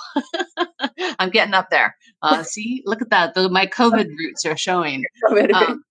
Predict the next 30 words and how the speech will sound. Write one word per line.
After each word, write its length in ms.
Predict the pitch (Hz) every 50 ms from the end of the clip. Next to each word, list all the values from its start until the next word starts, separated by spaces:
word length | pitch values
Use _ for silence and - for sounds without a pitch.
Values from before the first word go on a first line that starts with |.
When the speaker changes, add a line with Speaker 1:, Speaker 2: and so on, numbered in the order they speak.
| _ _ -
Speaker 1:
<laughs> 600 | - - - - - - 226 220 - - 254 233 233 - - 226 - _ _ - 226 226 - 311 392 453 480 440 302 233 240 -
uh, 580 | - 214 214 208 208 208 202 196 185 180 180 185
but, 360 | 185 185 226 220 220 - - 240
um, 480 | 220 202 196 185 175 175 165 156 - -
you 140 | 220 220
know, 180 | 208 180 170 170
I 80 | 180 185
mean, 140 | 190 190
that's 520 | 196 202 226 233 233 - - - - - -
seventeen 640 | - 208 202 208 208 190 - - - 220 214 208 196
years 720 | 190 185 190 220 285 302 262 180 160 170 185 190 - - - 180
doing 440 | - 196 208 208 208 196 190 190 185
something 800 | 175 175 - - 208 202 214 214 - 185 175 170 165 160 165 175 _ _ _ _ _ _ _ _ _ _ _ _ _ -
completely 480 | - 208 208 214 240 254 233 208 196
different 520 | 185 185 226 269 262 - 262 190 185 - -
from 340 | - - 196 190 190 185 180
what 260 | 185 196 196 196 - -
I 200 | - 170 185 196
had, 560 | 196 185 175 185 175 175 175 175 175 175 - - -
um, 520 | 175 180 175 175 170 170 170 165 170 170 _ _ -
you 140 | 233 240 208
know, 300 | 170 156 160 190 214 _ _ _ -
focused 400 | 220 214 214 214 226 220 - 214
on 200 | 196 190 185 190
for 240 | 185 - 190 190 190
all 120 | 190 190 185
those 240 | 190 190 185 180
years 220 | 190 190 190 190 185
prior 300 | - 196 185 185 185 185
to, 280 | 185 - 294 277 185